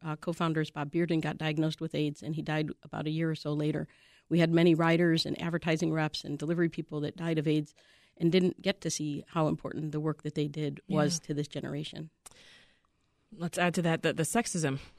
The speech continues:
Speaker 2: uh, of this male-dominated industry. Uh, how did that shape the work that you did?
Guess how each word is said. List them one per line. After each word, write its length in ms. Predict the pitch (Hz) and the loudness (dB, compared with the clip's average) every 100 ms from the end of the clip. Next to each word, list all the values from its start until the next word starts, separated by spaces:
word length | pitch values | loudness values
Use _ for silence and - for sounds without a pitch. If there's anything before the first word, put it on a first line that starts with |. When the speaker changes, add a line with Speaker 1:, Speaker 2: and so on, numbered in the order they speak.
| - | -4
Speaker 2:
uh, 140 | 151 | -2
of 220 | 151 143 | -2 -2
this 420 | 147 143 - - - - - | 0 -2 -4 -8 -12 -16 -8
male-dominated 920 | 147 151 151 151 147 147 147 139 135 | -2 2 2 2 2 0 0 0 0
industry. 720 | 131 139 139 - 147 135 131 - | -2 0 0 -2 -2 -2 -4 -4
Uh, 200 | - 104 | -4 -2
how 360 | 165 214 262 247 | 2 2 4 4
did 240 | 196 160 | 2 2
that 400 | 147 139 - - | 2 0 -2 -10
shape 340 | - - 156 - | -6 0 0 0
the 80 | 143 | -2
work 220 | 139 - | -2 -4
that 120 | 143 | -6
you 120 | 143 | -4
did? 260 | 135 127 | -4 -6